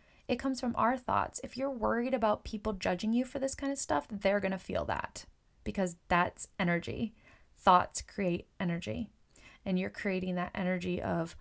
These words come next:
fear, unworthiness, um, <laughs> uncomfortable, and they'll feel that.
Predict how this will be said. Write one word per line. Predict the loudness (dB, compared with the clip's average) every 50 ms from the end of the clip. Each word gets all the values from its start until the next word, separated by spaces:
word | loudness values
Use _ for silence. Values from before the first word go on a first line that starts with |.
| -12 -12 -12 -12 -14 -18 -20 -20 _ _ _ _ _
fear, | -10 -6 -2 0 2 2 2
unworthiness, | 2 2 0 -2 0 0 0 -2 -2 -2 -4 -4 -2 0 4 4 4 4 2 -2 _ _ _ _ -20 -20 _ -4
um, | 0 0 0 0 0 -2 -2
<laughs> | 0
uncomfortable, | 2 4 4 4 2 2 2 2 0 0 0 0 0 2 2 2 2 2 0 -4 -12 -20 -14 _ -2
and | 0 4 6
they'll | 6 6
feel | 4 4 2 4 4 6 6 6
that. | 6 6 6 4 4 0